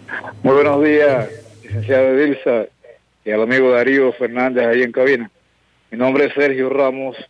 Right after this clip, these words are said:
de acá de Puerto El Gago, de Peronomé. Mi cédula es dos noventa y ocho, diez sesenta y ocho,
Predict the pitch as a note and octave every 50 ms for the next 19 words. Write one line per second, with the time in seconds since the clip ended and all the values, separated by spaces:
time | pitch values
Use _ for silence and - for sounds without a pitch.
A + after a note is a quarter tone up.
0 | _ _ _ _ _ A2 A2+ A#2 G#2+ G#2 - B2 B2 C3 C3 B2 A2+ - - B2+
1 | A#2+ A2 - - B2 A2+ A#2 A2 C3 C3+ C#3 C3+ C3+ B2+ B2 - - A2+ A2 A2
2 | A2 A2 A2 A#2 B2+ C#3 C3 A2 - _ _ _ - - _ _ _ - - -
3 | C3+ C3 C3 C3+ C3+ B2+ A2+ A2+ A#2+ C#3+ D#3 D#3+ D3+ D3+ D3 C3+ B2+ B2+ A#2+ G#2
4 | - A#2 A#2 B2 C#3 D3 C#3+ C#3+ - D3 C#3 C#3 - _ _ _ _ _ _ _
5 | - G#2+ B2+ C3 C#3 C#3+ C3+ - - - - - B2 A2 A2 G#2+ - A2+ A2+ A#2+
6 | C3+ D3+ C#3 A#2 - - -